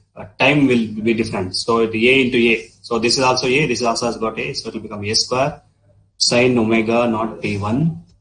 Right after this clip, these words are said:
then sine omega naught T two. Okay. So it will be only expectation operator should be taken only for A square, no? Because A square, A is the random variable.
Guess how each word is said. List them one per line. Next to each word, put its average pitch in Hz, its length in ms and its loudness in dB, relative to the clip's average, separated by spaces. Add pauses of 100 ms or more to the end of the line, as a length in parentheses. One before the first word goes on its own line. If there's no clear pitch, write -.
(300)
then 127 540 -2 (280)
sine 123 580 0 (220)
omega 110 380 -2
naught 127 360 -2 (260)
T 110 220 -2
two. 117 400 0 (380)
Okay. 139 260 -6 (300)
So 131 140 -2
it 131 80 2
will 139 80 6
be 139 140 8
only 151 240 6
expectation 147 460 0
operator 143 260 0
should 143 100 -4
be 139 80 0
taken 143 260 2
only 156 240 4
for 151 140 -2
A 139 120 2
square, 123 300 -2
no? 131 160 -4
Because 123 280 -2
A 135 120 0
square, 147 240 -2
A 131 220 4
is 143 100 -2
the 139 80 -2
random 123 240 -2
variable. 104 360 -6